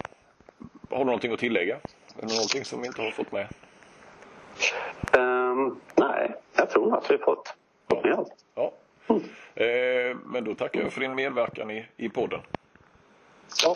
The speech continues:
Speaker 2: tusen tack för att jag blev inbjuden.
Speaker 1: Så, ja, men det var väl, eh, det var väl intressant, Robin?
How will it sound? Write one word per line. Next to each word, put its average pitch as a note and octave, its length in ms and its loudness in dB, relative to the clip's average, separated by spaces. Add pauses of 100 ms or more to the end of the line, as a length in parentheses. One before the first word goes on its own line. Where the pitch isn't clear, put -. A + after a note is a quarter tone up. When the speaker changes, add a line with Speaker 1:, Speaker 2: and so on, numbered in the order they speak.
Speaker 2:
tusen C3+ 240 2
tack C#3+ 160 4
för C#3 100 4
att B2+ 80 0
jag B2+ 80 0
blev B2+ 120 2
inbjuden. A#2 300 0 (1400)
Speaker 1:
Så, B2+ 420 6 (320)
ja, F3+ 240 8
men G#3+ 140 0
det G#3 120 4
var F3+ 180 4
väl, E3+ 240 4
eh, F3 440 4
det F#3+ 80 -2
var F3 100 4
väl D#3+ 80 0
intressant, F#3 680 -6
Robin? F#2+ 280 -4